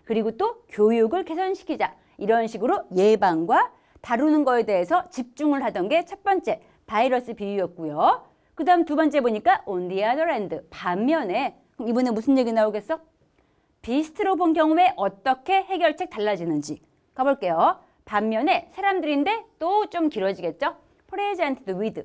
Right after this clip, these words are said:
받았어. 이러한 야수에 대한 비유를 받은 사람들은, 그다음 동사 focused on, 집중했습니다. 뭐에 있어서? remediation.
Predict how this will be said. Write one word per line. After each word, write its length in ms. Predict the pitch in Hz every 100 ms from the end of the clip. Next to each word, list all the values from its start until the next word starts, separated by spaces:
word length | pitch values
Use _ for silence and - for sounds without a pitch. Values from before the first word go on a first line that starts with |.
| -
받았어. 720 | 180 175 262 294 - 175 262 - _ -
이러한 420 | 214 226 196 170
야수에 520 | 185 226 254 359 349
대한 240 | 302 285
비유를 480 | 269 240 247 381 -
받은 320 | 214 196 233
사람들은, 640 | 247 277 262 185 165 349 508 - _
그다음 300 | 214 185 175
동사 560 | 294 359 392 208 165 - _ _ _ _
focused 540 | 370 415 508 - - -
on, 320 | 285 247 - -
집중했습니다. 1000 | - 220 - 359 403 415 277 196 208 262 _ _
뭐에 300 | 175 240 269
있어서? 360 | 214 175 294 320 _ _ _ _ _ -
remediation. 800 | 185 233 285 233 170 165 156